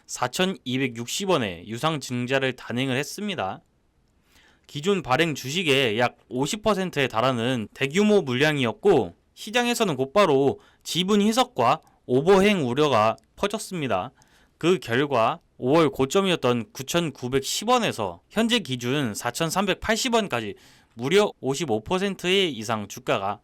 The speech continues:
하락을 했습니다. 그리고 이제 두 번째, 외국인과 기관의 수급 이탈입니다. 이제 유상증자 발표 전후로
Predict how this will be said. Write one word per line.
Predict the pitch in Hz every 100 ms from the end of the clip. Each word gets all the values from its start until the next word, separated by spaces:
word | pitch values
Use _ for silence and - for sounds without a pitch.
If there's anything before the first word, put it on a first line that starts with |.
| _
하락을 | - 185 170 147 143 135
했습니다. | 165 - 214 151 92 104 - -
그리고 | 160 190 190
이제 | 139 135
두 | - 147
번째, | 185 175 117 90 - _ _
외국인과 | 120 147 202 214 208 151 113 143 113
기관의 | - 131 165 156
수급 | 151 - 240 233 -
이탈입니다. | 117 120 165 151 123 123 156 101 _ _ _
이제 | 139 147
유상증자 | 135 151 208 233 226 180 139
발표 | - 139 139 190
전후로 | - 127 160 202 220 139 170 98